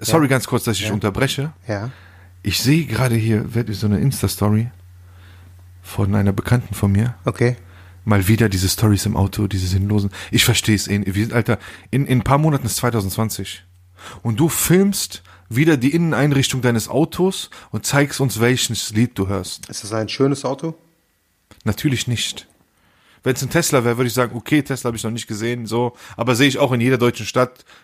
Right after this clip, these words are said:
Speaker 1: gibt's hier Schaufenster, Tesla, kannst du reingehen, kannst dich reinsetzen. Da werden wieder fünfzehn, dreißig Sekunden gefilmt.
Speaker 2: Okay.
Speaker 1: Aus dem Auto. Lied von Tupac. Irgendein Track aus den neunzigern.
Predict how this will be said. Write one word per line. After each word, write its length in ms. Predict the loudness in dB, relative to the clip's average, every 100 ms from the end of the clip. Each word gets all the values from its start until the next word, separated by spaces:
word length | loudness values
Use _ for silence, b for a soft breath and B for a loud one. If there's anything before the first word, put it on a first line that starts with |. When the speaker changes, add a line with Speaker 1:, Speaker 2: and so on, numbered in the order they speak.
| _
Speaker 1:
gibt's 260 | -6 -4 0
hier 340 | 4 4 2
Schaufenster, 600 | 2 2 2 -2 -2 -2
Tesla, 300 | 0 0 -2
kannst 200 | -2 0
du 40 |
reingehen, 280 | 2 2 2
kannst 180 | -2 -4
dich 120 | -4
reinsetzen. 480 | -4 -4 -6 -12 -20 _ B B B B B _
Da 60 |
werden 160 | 0 2
wieder 160 | 4 2
fünfzehn, 360 | 0 -4 -2
dreißig 260 | 0 0 -2
Sekunden 320 | -4 -2 0
gefilmt. 500 | -2 0 0 0 -10 _ _ -10
Speaker 2:
Okay. 320 | -4 -2 -2 B B B -6
Speaker 1:
Aus 160 | -2
dem 140 | -2 0
Auto. 460 | -2 2 0 0 -6 _ _ _ _ _ B B B B
Lied 460 | -4 2 4 4 0
von 360 | -4 -2 -2 0
Tupac. 640 | -2 0 -4 -6 -10 -18 _ _ _ _ _ _ _ b b b 2
Irgendein 260 | 2 2
Track 220 | 0 -2 -2
aus 140 | -4
den 80 | -2
neunzigern. 560 | -2 -2 -4 -4 -6